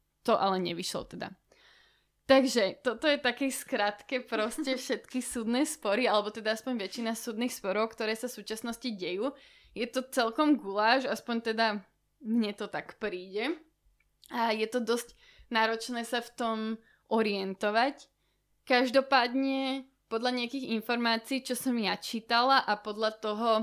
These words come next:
Speaker 1: ako som si nejakým spôsobom zinterpretovala všetky tieto informácie, naozaj tá šanca, že by aj pri tých prepočítavaniach výsledkoch došlo k zmene toho výsledku, je veľmi nepravdepodobná.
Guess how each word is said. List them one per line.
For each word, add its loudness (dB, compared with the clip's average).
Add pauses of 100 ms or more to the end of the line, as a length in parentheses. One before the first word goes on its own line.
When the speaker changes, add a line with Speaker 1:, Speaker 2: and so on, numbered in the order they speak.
(120)
Speaker 1:
ako -6
som -4
si 0
nejakým -2
spôsobom -2
zinterpretovala -2
všetky -8 (360)
tieto 0
informácie, -4 (380)
naozaj 2
tá 0
šanca, -2 (240)
že 0
by -4 (260)
aj 4 (260)
pri 2
tých -6
prepočítavaniach 0
výsledkoch -4
došlo 0
k -6
zmene 0
toho 0
výsledku, -6
je 0
veľmi -2
nepravdepodobná. -8